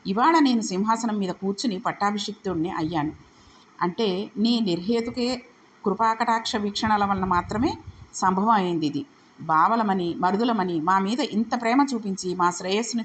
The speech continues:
చూడడం నీ నిరతశయ ప్రేమకు కారణం. ఈశ్వర, అందరికన్నా ముందు ఉన్నవాడివు, అంతం లేనివాడివి నువ్వు. నీకు అంతం లేని నామాలు, వేదాలు కూడా నీ మహత్తరమైన ప్రభ-, వైభవాన్ని గురించి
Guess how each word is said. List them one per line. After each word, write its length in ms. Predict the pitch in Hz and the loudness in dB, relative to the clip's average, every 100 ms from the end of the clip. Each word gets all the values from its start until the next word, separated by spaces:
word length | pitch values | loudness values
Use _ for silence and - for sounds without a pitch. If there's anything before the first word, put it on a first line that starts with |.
| 202 | -4
చూడడం 340 | 175 165 202 | -2 -2 -2
నీ 120 | 208 | -2
నిరతశయ 560 | 185 160 170 208 - 214 | -2 -2 -2 -4 -4 -4
ప్రేమకు 420 | 208 180 165 160 | -2 -4 -2 -6
కారణం. 420 | - 160 160 160 - - - - | -4 -2 0 -4 -8 -18 -20 -6
ఈశ్వర, 500 | 180 - 240 226 185 226 - - | -6 -2 0 2 0 -4 -12 -2
అందరికన్నా 560 | 165 202 269 277 269 262 | 0 2 2 4 4 4
ముందు 240 | 214 233 | 4 2
ఉన్నవాడివు, 640 | 247 214 196 175 165 202 233 175 | 2 2 2 2 0 -4 -2 -2
అంతం 300 | 185 240 226 | 0 0 0
లేనివాడివి 540 | 202 185 170 165 226 | 0 0 -2 -2 -2
నువ్వు. 300 | 175 160 147 - - - - | -2 -2 -6 -12 -20 -16 -2
నీకు 240 | 226 240 - | 0 0 0
అంతం 320 | 165 202 269 | 0 2 2
లేని 240 | 269 240 180 | 4 2 2
నామాలు, 460 | 160 196 185 143 - _ _ _ _ _ _ - | 2 4 2 2 -8 _ _ _ _ _ _ -2
వేదాలు 500 | 185 190 262 254 277 | 0 2 2 4 2
కూడా 460 | 269 214 202 165 - | 2 2 2 2 0
నీ 80 | 220 | 0
మహత్తరమైన 680 | 214 196 214 254 254 262 262 | 2 2 0 -2 0 2 2
ప్రభ-, 340 | - 170 196 - | 0 -2 -4 -2
వైభవాన్ని 520 | 185 208 247 254 208 | -2 0 0 0 0
గురించి 320 | 196 180 185 | -2 -4 -6